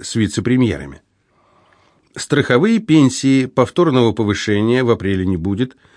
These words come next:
Январская индексация на семь целых шесть десятых процента была единственной для две тысячи двадцать шестого года. Исключение составляют граждане, достигшие восьмидесяти лет,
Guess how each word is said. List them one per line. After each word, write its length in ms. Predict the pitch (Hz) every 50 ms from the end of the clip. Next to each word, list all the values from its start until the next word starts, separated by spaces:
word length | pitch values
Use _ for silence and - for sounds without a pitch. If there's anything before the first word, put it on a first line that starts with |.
| _ - _ _ _ _
Январская 600 | 120 131 131 113 123 135 120 107 - - 120 110
индексация 760 | 101 98 92 98 - - 120 107 98 - - - 107 101 98
на 180 | 95 98 98 90
семь 240 | - - 110 104 95
целых 320 | - - 104 95 92 90
шесть 260 | - - 110 98 85
десятых 460 | 87 92 87 - 101 92 - 90 - -
процента 580 | 95 92 - - 107 98 92 87 - 95 92 -
была 240 | 98 98 104 107 110
единственной 580 | 117 120 113 123 104 80 - - 90 87 87 85
для 160 | 82 87 87
две 160 | 82 87 90
тысячи 300 | 85 92 85 - - -
двадцать 280 | 85 87 90 82 - -
шестого 280 | - - - 82 80
года. 300 | 80 80 82 76 71 - - _ _ - - - - _ _
Исключение 580 | - 113 - - 147 131 - - 139 113 110 104
составляют 560 | - 110 95 - 110 98 101 104 101 98 87
граждане, 480 | 98 98 120 143 147 104 104 104 104 98
достигшие 540 | 90 98 92 - - 107 - - - 98
восьмидесяти 640 | 92 92 87 - 107 101 90 87 82 - 85 - -
лет, 240 | 110 139 165 151 -